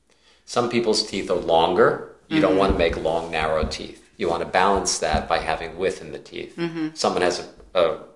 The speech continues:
Speaker 1: you know, circular round face. You wanna give them more length to the
Speaker 2: Mm-hmm.
Speaker 1: teeth, um,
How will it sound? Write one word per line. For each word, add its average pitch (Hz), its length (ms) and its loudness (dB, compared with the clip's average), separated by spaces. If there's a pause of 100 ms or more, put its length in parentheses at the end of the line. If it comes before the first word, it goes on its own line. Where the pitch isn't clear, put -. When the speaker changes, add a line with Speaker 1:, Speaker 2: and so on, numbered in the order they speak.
(120)
Speaker 1:
you 92 120 -4
know, 78 100 -2
circular 90 440 2
round 85 300 0
face. 151 540 2
You 107 120 -2
wanna 90 220 -2
give 90 160 -6
them 90 120 -8
more 82 160 -2
length 76 360 -6
to 87 60 -12
the 156 140 -4
Speaker 2:
Mm-hmm. 143 260 -4
Speaker 1:
teeth, 143 100 -12 (680)
um, 73 400 -2